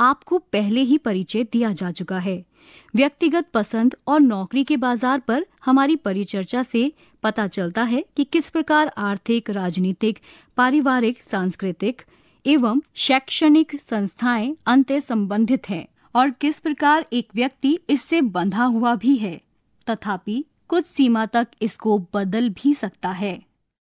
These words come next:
पृष्ठ संख्या सात। अगले कुछ अध्याय विभिन्न संस्थाओं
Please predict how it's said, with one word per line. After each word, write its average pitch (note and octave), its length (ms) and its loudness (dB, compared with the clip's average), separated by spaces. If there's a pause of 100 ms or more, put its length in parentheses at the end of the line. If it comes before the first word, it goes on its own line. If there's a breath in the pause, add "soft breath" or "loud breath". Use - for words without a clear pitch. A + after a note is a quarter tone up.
(920)
पृष्ठ B3+ 300 0
संख्या G#3+ 560 2
सात। - 520 -6 (1400)
अगले A#3+ 280 6
कुछ D#4 260 -2
अध्याय B3+ 500 2 (240)
विभिन्न C4 340 6
संस्थाओं A3+ 720 0